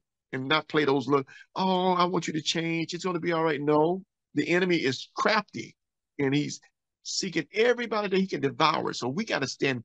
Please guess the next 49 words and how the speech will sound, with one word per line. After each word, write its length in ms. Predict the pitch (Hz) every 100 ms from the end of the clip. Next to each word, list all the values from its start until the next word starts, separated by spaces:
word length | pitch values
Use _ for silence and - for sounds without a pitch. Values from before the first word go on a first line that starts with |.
| -
firm 460 | 180 220 156 - - _ _ -
and 80 | -
say, 160 | 156 156
"No, 200 | 160 175
you're 160 | 175
not 140 | 220 -
gonna 120 | 156
live 320 | 156 240 349
like 220 | 131 117
that. 140 | - 113
You're 100 | 170
not 100 | 156
gonna 140 | 135
be 240 | 120 202 240
that 180 | 170
way." 140 | 123 123 - - -
God 240 | - 214 240
said 200 | - 165
you're 160 | 165
beautifully, 600 | 135 127 202 233 - 226
wonderfully 680 | 208 165 214 254 240 - 156
made, 380 | 135 123 - 101 -
and 160 | 135 135
you're 80 | 190
gonna 180 | 160
be 260 | 139 202 262
that 180 | - - - -
beautiful 320 | 160 - 151
woman 320 | 143 180 165
that 140 | 135
God 260 | 139 151 156
called 260 | - 170 170
you 80 |
to 80 | -
be. 320 | - 359 - _ _ _ _ - -
And 120 | 180
I, 20 | 202
and 100 | 202
I 120 | 208
believe 300 | 214 196 214
in 60 | 185
speaking 500 | 160 - - 240 233
those 260 | 185 160 -
things 380 | 147 147 143 123
boldly 640 | 120 175 226 220 147 139
to 140 | 131
these 260 | 127 123 - -
young 200 | 123 120
people 480 | - 123 - 151